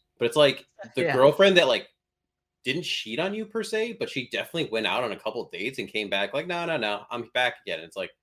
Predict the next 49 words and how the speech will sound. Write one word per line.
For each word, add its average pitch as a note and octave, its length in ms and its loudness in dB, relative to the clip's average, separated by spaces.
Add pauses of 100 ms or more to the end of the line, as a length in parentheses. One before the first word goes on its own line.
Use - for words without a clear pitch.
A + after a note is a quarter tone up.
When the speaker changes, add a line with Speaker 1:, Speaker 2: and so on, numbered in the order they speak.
(500)
Speaker 1:
"What D#3+ 120 -8
are E4 40 -4
you F4+ 60 -8
talking B2+ 420 0
about? F2 320 -6
Like, A2+ 200 -4
no, C#3 280 0
<laughs> F2 80 -6
like, A2 220 -4
you, D#3 280 -6
you D#3+ 160 -10
clearly F#3 300 2
were F#3 100 2
unhappy F3+ 360 -2
here." F#2 180 -6
So, G2+ 200 -4 (320)
I D3+ 80 0
don't - 100 2
know, - 20 0
the A2+ 80 -2
whole F#3 160 4
thing E3 180 -2
is C3+ 100 -4
crazy. A2+ 520 -6 (420)
And B2 420 -4 (560)
that, C3+ 280 0
that's C#3+ 180 2
one D3+ 60 2
of C3 60 0
the B2 40 -4
reasons, A#2+ 500 -4 (420)
one G#2 200 -4
of B2+ 80 -4
the B2 60 -6
reasons B2 240 -4
why A#2+ 140 0
I A#2 40 2
wasn't A#2+ 220 -4
super A#2+ 180 -6
high A2+ 180 -2
on A2+ 80 -4
him G#2+ 80 -10
too, G#2+ 280 -6
is G#2+ 100 -10
just - 180 -14
like, G2 320 -6 (880)
you D3+ 240 -4
i-, C3+ 200 -10
imagine D#3 520 0